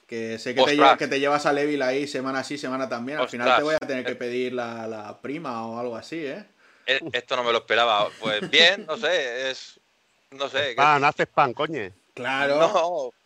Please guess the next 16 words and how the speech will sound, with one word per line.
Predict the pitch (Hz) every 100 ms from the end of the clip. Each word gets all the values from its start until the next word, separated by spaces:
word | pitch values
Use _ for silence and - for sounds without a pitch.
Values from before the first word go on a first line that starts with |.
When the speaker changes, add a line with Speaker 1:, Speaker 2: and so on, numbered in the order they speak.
| _ _ _ -
Speaker 2:
pero | 131 123 120
vamos, | 120 147 131 107 90 _ _
canal | - 123 139
de | 135
YouTube, | 117 135 117 -
pues | 110 110
es | 123 117
un, | 113 110 _ _ _ _ _ _ _ _ _ _ 120
bueno, | 139 123
sí, | 156 151
un | 143
canal | 147 151 170 170
que | 156
en | 135
la | 127
que | 120 127 123